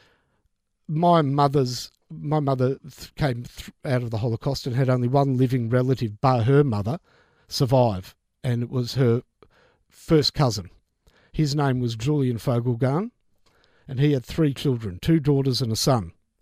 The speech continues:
His son Leslie, I knew growing up, he was a few years older than me, mad Richmond supporter, actually took me to a Richmond game, and he was a member of the cheer squad, and I feared for my life as a ten-year-old.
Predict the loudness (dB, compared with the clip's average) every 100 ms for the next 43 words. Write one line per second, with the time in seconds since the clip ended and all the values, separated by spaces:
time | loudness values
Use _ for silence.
0 | _ _ _ -8 -6 -2 0 2 4 2
1 | 2 -6 -10 -14 _ _ -2 0 0 -2
2 | -2 -2 -4 -2 -4 -4 -4 -4 -4 -4
3 | -2 0 0 0 0 -2 -4 -6 _ -20
4 | _ -6 -2 0 2 0 -2 -6 -6 -4
5 | -4 -4 -2 -2 -2 -6 _ _ _ _
6 | _ _ -4 -4 -2 -4 -2 -4 -4 -8
7 | -4 0 2 2 -2 _ _ -8 -4 -4
8 | -4 -2 -2 0 -2 -4 -8 _ _ _
9 | -20 -20 _ -4 -2 0 0 0 2 -2
10 | -2 0 2 0 -2 -4 -6 -6 -4 0
11 | 0 0 -4 -2 0 -2 -2 -8 -12 -14
12 | _ _ -6 -4 -4 -6 -8 -12